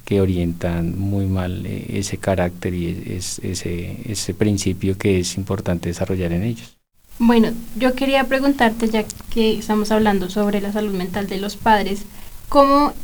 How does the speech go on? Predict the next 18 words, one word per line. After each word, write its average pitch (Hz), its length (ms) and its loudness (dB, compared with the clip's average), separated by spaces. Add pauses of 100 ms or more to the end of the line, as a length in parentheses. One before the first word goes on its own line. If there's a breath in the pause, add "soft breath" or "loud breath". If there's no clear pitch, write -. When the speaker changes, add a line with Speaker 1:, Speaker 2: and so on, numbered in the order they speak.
(220)
Speaker 2:
esto 254 360 2
puede 262 180 4
afectar 262 440 2
en 214 140 6
su 247 220 2
rol 214 340 4 (100)
como 240 300 4
padre 226 480 6 (220)
y 233 260 10
afectar 214 460 4
en 202 80 2
la 214 100 2
salud 214 240 0
mental 196 340 -2
también 208 240 0
de 202 120 0
sus 233 160 -2
hijos? - 420 -4